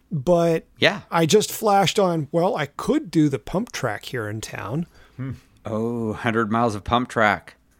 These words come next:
Speaker 2: That would leave you with a completely smoked upper body as well as <laughs> lower body,
Speaker 3: Yeah.
Speaker 2: wouldn't it?
Speaker 1: Yeah, I, well,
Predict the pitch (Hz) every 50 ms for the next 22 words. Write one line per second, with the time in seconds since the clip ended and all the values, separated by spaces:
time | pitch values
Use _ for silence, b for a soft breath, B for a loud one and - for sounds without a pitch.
0 | b b b b b b b b b - - 107 107 127 151 151 143 143 143 123
1 | 120 123 131 127 117 110 113 120 120 110 107 110 110 113 110 110 104 - - -
2 | - - - 107 107 104 95 - - - - 107 101 98 - - - - 131 135
3 | 131 104 87 123 113 - - - - 117 110 104 - - - - 110 113 - -
4 | 113 98 92 107 101 104 98 98 98 - 90 107 110 113 101 101 104 92 82 85
5 | 90 110 104 98 87 - - 156 123 98 - - 120 98 92 - 104 90 85 92
6 | 110 98 95 92 - - 220 240 214 - - 170 220 311 349 320 175 B B B
7 | B _ - 165 226 254 233 220 214 269